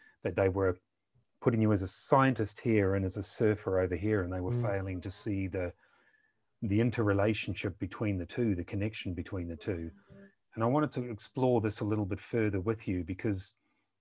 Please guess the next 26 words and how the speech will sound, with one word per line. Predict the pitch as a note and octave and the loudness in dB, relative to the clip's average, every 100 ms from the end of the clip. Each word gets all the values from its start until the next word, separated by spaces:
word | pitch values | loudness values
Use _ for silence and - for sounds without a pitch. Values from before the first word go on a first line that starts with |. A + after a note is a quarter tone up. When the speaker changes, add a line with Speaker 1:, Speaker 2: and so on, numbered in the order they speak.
| _ | _
Speaker 1:
for | - | -4
lots | A2+ D3 - | 2 2 2
of | A#2 | 0
us | G#2+ - | 0 0
in | G#2 | 0
business, | G#2+ A2+ G2+ F2+ - | 2 0 -2 -6 -4
we | F#2+ F2+ - - | -6 -6 -10 -10
put | - F#2+ - _ _ _ _ _ _ - | -8 -8 -12 _ _ _ _ _ _ -2
unnecessary | A2 G#2+ G#2 G#2+ - G2 F2+ | 0 0 -2 -4 -2 -2 0
barriers | F#2+ F#2+ F#2+ F2+ E2+ | 0 0 0 -2 -4
between | G2+ - F#2+ | -8 -4 -4
our | F2 F2 _ | -4 -8 _
professions | - - G#2 - A2 G#2+ G2 | -10 -4 -4 -2 -4 -2 -4
and | |
our | F2 | -6
passions, | F2+ - G2+ - F2+ F2 F2+ | -8 -6 -4 -4 -6 -8 -6
and | G2 F2+ - _ _ - | -6 -6 -10 _ _ 0
often | C#3 B2 G#2+ | 2 2 0
Speaker 2:
Mm. | |
Speaker 1:
to, | G#2+ G#2 - | -2 -4 -6
to | G2+ | -2
the | |
mutual | G2+ A2+ G#2+ G#2 | 0 0 -2 -4
detriment | F2+ A#2+ - G2 F#2+ | -2 -4 -4 -6 -4
of | F#2 D#2+ | -6 0
both. | A2+ G2+ - | 2 0 -4